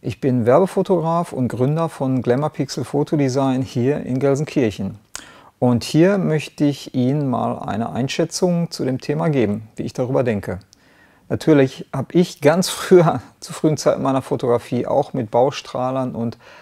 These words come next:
heißen Halogenlampen, äh, gearbeitet. Äh, das war natürlich fürchterlich, ja. Man hatte keine vernünftigen Lichtformen, man hatte irgendwie Backpapier vor die, äh,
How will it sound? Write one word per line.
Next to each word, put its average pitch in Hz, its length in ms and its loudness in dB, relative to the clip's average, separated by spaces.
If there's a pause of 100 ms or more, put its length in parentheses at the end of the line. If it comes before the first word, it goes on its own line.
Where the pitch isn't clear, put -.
(180)
heißen 139 540 -2
Halogenlampen, 127 880 0 (400)
äh, 120 160 2
gearbeitet. 139 840 4
Äh, 113 180 2
das 113 300 -8
war 107 80 -10
natürlich 113 400 0
fürchterlich, 113 800 2
ja. 123 120 2
Man 131 160 -2
hatte 143 200 -4
keine 135 260 -2
vernünftigen 123 560 -2
Lichtformen, 135 520 2
man 127 120 0
hatte 135 160 0
irgendwie 127 300 0
Backpapier 139 680 -2
vor 131 220 0
die, 127 160 0 (520)
äh, 110 60 -12